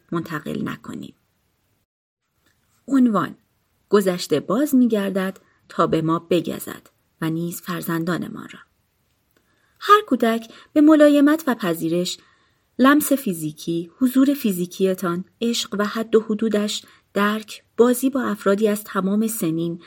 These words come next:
تجربیات آرامش بخش و وقت و توجه بسیار زیاد شما نیاز دارد. خب، این که خیلی ساده است. این کتاب می‌تواند همینجا به پایان برسد.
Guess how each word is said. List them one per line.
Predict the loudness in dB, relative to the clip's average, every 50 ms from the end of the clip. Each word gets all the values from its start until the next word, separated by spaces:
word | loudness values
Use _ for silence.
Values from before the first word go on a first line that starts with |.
| -20 -20 -20 -20 -16 _
تجربیات | -2 0 0 2 2 2 2 4 2 2 2 0 -2
آرامش | -2 0 0 2 0 0 0 -2 -6 -6 -6
بخش | -6 -4 -4 -4 -6 -8 -12 -16 -18 -20 _ _ -4
و | -2 -2
وقت | 0 0 -2 -2 -2 -2
و | -2
توجه | -2 0 -2 -2 -2 -4 -4 -2 -2 0 0
بسیار | 0 -2 -4 -4 -6 -6 -4 -4 -4
زیاد | -6 -4 -2 -2 -2 -2 -2 -4
شما | -4 -4 -4 -4 -4 -2 -2 -4
نیاز | -4 -2 -2 -4 -4 -4 -6 -8 -10
دارد. | -12 -12 -14 -14 -18 -20 _ _ _ _ _ _ _
خب، | _ _ -8 -6 -6 -6 -6 _ _ _ _ _ -20 -20 -20 -20 -6 -2
این | 0 2
که | 4 4 2
خیلی | 2 2 2 0 2 0
ساده | -2 -6 -8 -10 -10 -12 -14
است. | -14 -14 -12 -14 -14 _ _ _ _
این | -2 0 0
کتاب | 0 0 0 0 0 0 0
می‌تواند | -2 -2 0 0 2 2 0 0 -2 -4 -6
همینجا | -6 -4 0 2 2 4 4 2 0
به | 0 -2
پایان | -4 -4 -8 -6 -6 -8 -10 -10
برسد. | -10 -12 -12 -12 -14 -14 -14 -16 -20